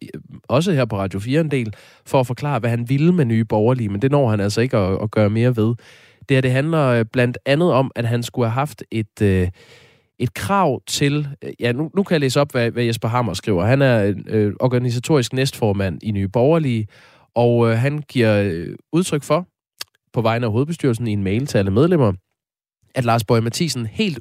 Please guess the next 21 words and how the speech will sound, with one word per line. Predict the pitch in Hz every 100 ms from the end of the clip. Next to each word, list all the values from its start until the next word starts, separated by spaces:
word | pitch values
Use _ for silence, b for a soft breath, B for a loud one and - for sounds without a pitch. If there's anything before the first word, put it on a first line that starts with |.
| -
uhørt, | 220 165 104 - - _ _
skriver | - 98
Jesper | 95 101
Hammer, | 101 101 90 b b b
har | 120
henvendt | 117 143 165 123
sig | -
med | 110
et | 107
krav | - 139 110 82
om | 117
at | 110
få | -
overført | 98 127 139 120 101
cirka | - 123 139
tre | - 135
hundrede | 120 123
og | 123
halvtreds | 107 - 127
tusind | - 113 110
kroner, | - 117 123 143